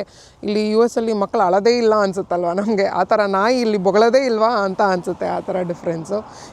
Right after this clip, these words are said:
ಇವಾಗ ಇಂಡಿಯಾಲಿ ನಮ್ ನಾಯಿ ಇದೆ, ಆ, ಅವನನ್ನ ಕರ್ಕೊಂಬರ್ತಾ ಇದೀವಿ. ಅವನನ್ನ ಕರ್ಕೊಂಡ್ ಬರೋದಕ್ಕೆ ನಾವಲ್ಲಿ ಅವನಿಗೆ ಟ್ರೈನಿಂಗ್ ಕೊಡ್ಸಿ, ಅವನ್ಗೆ ಕಾರ್ಗೋ ಟ್ರೈನಿಂಗ್ ಕೊಡ್ಸಿ, ಆ, it's almost costing us around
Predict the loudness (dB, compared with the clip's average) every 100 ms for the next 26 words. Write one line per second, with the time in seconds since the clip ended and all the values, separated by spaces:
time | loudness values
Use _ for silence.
0 | -2 0 2 2 2 0 2 2 2 0
1 | 0 0 0 2 2 2 2 0 -2 -2
2 | -4 -10 -20 -14 -2 2 4 4 2 2
3 | 0 0 0 2 2 0 -2 -2 -4 -2
4 | 0 0 0 0 0 2 2 2 2 0
5 | 2 2 2 4 2 2 2 2 2 0
6 | -2 0 0 0 -2 -2 -2 -4 0 0
7 | 2 0 0 0 2 2 0 0 2 2
8 | 2 2 0 -2 -2 -4 -4 -6 -4 -4
9 | -4 -8 -20 -20 -4 2 2 2 2 2
10 | 4 4 2 0 0 0 0 0 0 2
11 | 2 2 0 -2